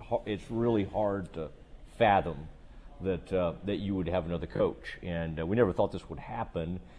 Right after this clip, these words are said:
and it really seemed like Kim would serve out her career here. It didn't happen, and, uh, here we are. And I think, uh, I think Nicki is, is, uh, well equipped to deal with sort of whatever comes her way.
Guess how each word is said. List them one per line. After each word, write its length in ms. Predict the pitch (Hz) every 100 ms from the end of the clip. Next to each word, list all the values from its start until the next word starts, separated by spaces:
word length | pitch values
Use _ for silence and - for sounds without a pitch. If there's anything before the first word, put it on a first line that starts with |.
| -
and 100 | 92
it 100 | 92
really 220 | 110 110
seemed 320 | 95 - 95 90
like 240 | 85 -
Kim 340 | - 101 92 82
would 200 | 82 -
serve 300 | - 95 92
out 180 | 85
her 140 | - 90
career 560 | - 85 87 95 95
here. 380 | 82 87 90 90
It 200 | - 90
didn't 220 | 98 127
happen, 480 | 95 87 76 76 78 - - - -
and, 380 | 95 90 85 82
uh, 160 | 85 85
here 240 | - 113
we 180 | 101 90
are. 340 | 98 82 71 - - -
And 360 | 87 82 80 78
I 140 | 90
think, 400 | 90 101 82 -
uh, 220 | 87 76 71 - - - - - -
I 100 | 98
think 260 | - 123 92
Nicki 520 | 98 95 98 85 80
is, 440 | 90 90 78 - -
is, 400 | - 85 82 - - - - - -
uh, 280 | - 92 90
well 400 | 92 95 123 143
equipped 600 | - - 117 104 98 -
to 100 | -
deal 600 | 90 85 110 117 104 98 92
with 260 | 95 90
sort 180 | - 110
of 100 | 85
whatever 480 | 87 107 95 104 90
comes 320 | - 101 90
her 140 | - 82
way. 580 | 78 98 90 80 80